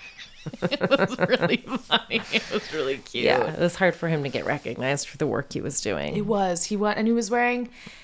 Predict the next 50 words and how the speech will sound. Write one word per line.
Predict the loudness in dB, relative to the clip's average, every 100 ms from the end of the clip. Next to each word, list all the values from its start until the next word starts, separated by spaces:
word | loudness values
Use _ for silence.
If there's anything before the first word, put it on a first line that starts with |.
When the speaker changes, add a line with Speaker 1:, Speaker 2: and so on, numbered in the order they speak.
| -16 -6
Speaker 1:
and, | -2
you |
know, | 2
I | 2
mean, | 2 0
like, | 0 0
listen, | 0 0 0
it |
was | 2 0
a |
cute | 0 0 0
dress, | 2 2
but | 2
when | 2 2
you |
just | 2 0 0
see |
the | -2
top | -4 0 2 2 -2 -20 -20 -20 _ _
half, | -4 0 0 -2
you | 0
don't | 2 0
get | -2
the | -2
whole | -2 -2
context | -2 -4 -4 -8 -8 -8
of | -8 -10
it. | -12 -6
Speaker 2:
Yeah. | -4 -2 -4 -10
Speaker 1:
And | -10 -6
that | -6
was | -8
tough. | -8 -8 -10 -18 -20 _
That | -8 -4
was | -2
Speaker 2:
Yeah. |
Speaker 1:
tough. | -2 -4 -10 -20 -20 -20 -8 -2
Speaker 2:
But | -2
he | 0 0
had | 2
a | 0
really | 0 -2
good | -2 -4
Halloween. | -2 0 0 0 -2
So | -4 -6
did | -6
Griff. | -2 0 0 -2 -6
Griff, | 0 0 0 -8 -12 -2
um, | 2 2 2 -2 -6 -12 -20 -20 -20 -20 -20 -20
he | -12 -2 4 4 2